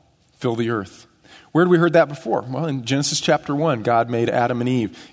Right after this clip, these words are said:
in his image, male and female, he made them, brought them into relationship. And he said, "In the context of your relationship with one another, your community, in the context of relationship with me, I want you to rule over my, all of my creation. Now be fruitful,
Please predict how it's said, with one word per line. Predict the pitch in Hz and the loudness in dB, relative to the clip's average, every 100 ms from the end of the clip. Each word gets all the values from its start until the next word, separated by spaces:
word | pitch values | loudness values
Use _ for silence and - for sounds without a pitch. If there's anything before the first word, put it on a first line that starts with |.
| - | -2
in | 147 | 2
his | 139 131 | 2 0
image, | 135 113 117 | -2 -2 -2
male | 131 139 | 0 0
and | 127 - | -2 -2
female, | 139 131 110 110 | -2 0 0 -2
he | 123 | -2
made | 123 127 123 | -2 -2 -2
them, | 107 95 - _ | -4 -6 -18 _
brought | 139 135 | 0 0
them | 139 135 | 0 0
into | 147 | 0
relationship. | 131 127 143 147 120 - 117 - | 2 2 2 0 -4 -2 -2 -4
And | 139 | -8
he | 120 | -6
said, | - 120 - - _ | -2 -2 -2 -16 _
"In | 127 | -6
the | 123 | -2
context | - 147 147 147 - | 0 0 0 -2 -4
of | 120 | -4
your | 123 | -2
relationship | 120 131 - 139 151 143 | 0 0 0 -2 -2 -4
with | 120 | -4
one | 123 131 | -2 -2
another, | 123 131 135 | 0 0 0
your | 113 123 | 0 -2
community, | 123 127 131 151 139 113 | -2 -4 -2 0 0 -2
in | 98 - _ | -4 -14 _
the | 123 | -4
context | 139 147 147 - | -2 0 -2 -4
of | 123 | -2
relationship | 120 127 143 143 - 135 | 0 2 0 -2 -2 -2
with | 123 - | -4 -2
me, | 156 147 113 - - | -2 -2 -2 -12 -12
I | 135 | -4
want | 139 131 | -4 -2
you | 123 | -4
to | 113 | 0
rule | 127 165 160 143 | 4 4 4 2
over | 135 123 | 0 0
my, | 131 143 | 2 4
all | 143 139 160 | 4 4 4
of | 156 | 2
my | 147 | 0
creation. | 139 - 147 160 - 123 | -2 0 0 2 0 0
Now | 139 | 0
be | 123 | -2
fruitful, | 117 185 185 175 151 | -4 -4 -2 -2 -2